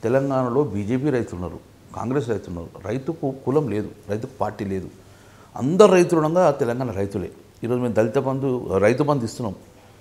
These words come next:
కేవలం టీఆర్ఎస్, ఆ, రైతులకు ఇస్తలేం కదా, అందరికి ఇస్తున్నాం. అంటే రాష్ట్ర రైతాంగాన్ని కాపాడాలని చెప్పి గౌరవ ముఖ్యమంత్రి గొప్పగా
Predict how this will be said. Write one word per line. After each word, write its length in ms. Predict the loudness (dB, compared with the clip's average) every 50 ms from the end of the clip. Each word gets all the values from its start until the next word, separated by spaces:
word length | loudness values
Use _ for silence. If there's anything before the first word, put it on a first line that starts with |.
| -20 -20 -6 0
కేవలం 180 | 2 2 2 2
టీఆర్ఎస్, 460 | 0 2 4 4 4 2 0 0 -2
ఆ, 760 | 0 2 2 4 4 4 2 2 0 0 0 0 2 2 2
రైతులకు 280 | 2 2 0 -2 -6 -8
ఇస్తలేం 300 | -6 -6 -4 -2 -2 -2
కదా, 160 | -2 -4 -4 -2
అందరికి 240 | 2 2 4 4 2
ఇస్తున్నాం. 280 | -2 -4 -6 -8 -8 -10 -14 -20 -20 -20 -20 -20 -10
అంటే 240 | 0 4 4 6 8
రాష్ట్ర 320 | 8 8 6 6 6 6
రైతాంగాన్ని 640 | 6 6 6 4 4 2 2 2 2 0 0 0 -2 -2 0
కాపాడాలని 520 | 2 2 4 6 6 6 6 6 2 2 -2
చెప్పి 140 | -2 -4
గౌరవ 240 | 0 2 4 4 4
ముఖ్యమంత్రి 420 | 2 -2 -4 -6 -6 -6 -6 -6 -6
గొప్పగా 540 | -8 -6 0 2 4 4 4 4 2 0 -4